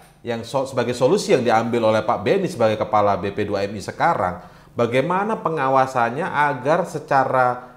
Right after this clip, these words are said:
implementasi itu sesuai dengan semangat mulianya Pak Beni ini, tapi di lapangan juga tetap menjadi kebijakan yang mulia begitu, Pak. Tidak ada akal-akalan sindikat yang ya seperti tadi,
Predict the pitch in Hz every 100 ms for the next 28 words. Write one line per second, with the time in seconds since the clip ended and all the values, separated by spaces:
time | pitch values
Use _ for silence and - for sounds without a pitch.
0 | - 160 156 160 143 143 143 147 131 123
1 | - 156 135 139 180 - - 160 170 175
2 | 170 131 139 139 131 131 131 135 123 123
3 | 143 185 165 127 113 104 98 101 87 80
4 | 95 156 - - - _ 131 143 208 160
5 | 131 127 143 147 190 196 - - _ -
6 | 139 156 156 170 165 135 143 147 139 -
7 | _ - 131 131 147 143 143 151 208 170
8 | 139 139 131 113 131 117 117 113 131 131
9 | - 139 143 143 139 139 143 147 139 143
10 | 120 117 - 196 196 - 147 139 139 117
11 | 156 185 190 196 196 233 190